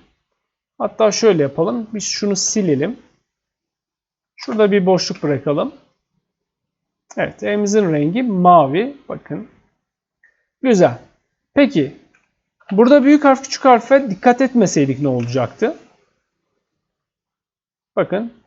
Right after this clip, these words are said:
hemen hatayı yedik. Ne diyor? Bakın, tanımsız değişken diyor. Undefined variable. Gördünüz mü? Tanımsız bir değişken kullandın dedi. Sen diyor ki burada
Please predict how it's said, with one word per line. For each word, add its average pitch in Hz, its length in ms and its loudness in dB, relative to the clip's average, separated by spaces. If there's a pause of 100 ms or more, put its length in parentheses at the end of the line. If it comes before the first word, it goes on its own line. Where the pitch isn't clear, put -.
hemen 180 340 0
hatayı 175 640 0
yedik. - 440 -8 (220)
Ne 202 200 0
diyor? 180 200 -2
Bakın, 185 240 -2
tanımsız 190 720 -2
değişken 143 580 2
diyor. 117 180 -10 (420)
Undefined 196 680 0 (680)
variable. 147 520 2 (640)
Gördünüz 226 360 0
mü? 127 200 -6
Tanımsız 240 640 0 (420)
bir 277 380 -2
değişken 185 580 2
kullandın 180 640 0
dedi. 131 200 -4
Sen 202 380 -2
diyor 220 180 -2
ki 220 200 -4
burada 202 460 2